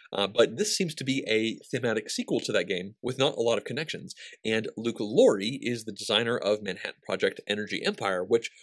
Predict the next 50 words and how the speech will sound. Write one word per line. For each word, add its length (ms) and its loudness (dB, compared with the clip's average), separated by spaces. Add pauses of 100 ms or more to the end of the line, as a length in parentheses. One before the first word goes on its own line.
(120)
was 140 2
a 80 4
pretty 300 2
interesting 440 -4
game. 280 -4 (340)
Now, 400 2
in 140 -4
this 180 0
game, 380 -4
it 160 -2
says 420 8 (160)
that, 240 2 (100)
uh, 320 -2
you 220 -2
are, 320 0
uh, 140 -4
taking 280 2
your 120 0
company's 400 2
massive 340 0
profits 460 0 (240)
from 180 4
the 140 4
railroading 500 10
that 80 -6
you 100 0
did 360 4
in 180 -2
Whistle 240 -2
Stop 300 0
thematically. 540 -4 (280)
You're 100 0
taking 360 2
them 400 2
and 200 0
your 120 -2
new 100 -2
technologies 720 0
deep 260 -8
into 220 -6
the 100 0
Rocky 240 -2
Mountains, 360 0 (220)
where 140 2
there 120 6
is 160 -2
an 60 -6
abundance 400 0
of 140 -4
resources. 520 -2